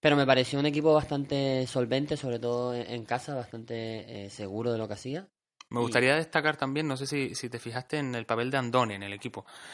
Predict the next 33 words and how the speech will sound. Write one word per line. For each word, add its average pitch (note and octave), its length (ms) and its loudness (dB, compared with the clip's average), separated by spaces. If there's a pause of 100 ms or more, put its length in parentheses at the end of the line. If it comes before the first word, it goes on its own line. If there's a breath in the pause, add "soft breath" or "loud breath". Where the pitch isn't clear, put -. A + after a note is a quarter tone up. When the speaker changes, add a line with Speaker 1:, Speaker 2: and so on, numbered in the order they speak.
(200 loud breath)
Speaker 2:
El A2 560 2
jugador A2 320 4
rumano D#3 520 4 (520 loud breath)
jugó A2+ 160 0
la A2 80 6
Eurocopa A2+ 340 2
con G#2+ 120 -6
Rumanía B2 600 0
y A2+ 80 0
venía A2+ 220 0
del A#2 160 0
Córdoba. C#3 380 4
El A2+ 80 -6
Córdoba C#3+ 380 2
era, C3+ 420 4
mm, A2 200 -8 (440)
tres D3 200 6
cuartos D3 320 6
del B2 120 4
equipo A#2 400 0
era A2 320 0
Andone. A#2+ 400 0 (460 loud breath)
Le B2 120 4
está B2+ 280 4
costando C#3+ 600 4
entrar. D#3+ 800 6
Es G2 440 -6
verdad B2 280 4
que A#2+ 100 0
la A2 120 0
sombra B2 300 2
de A2 60 4
Lucas B2 280 2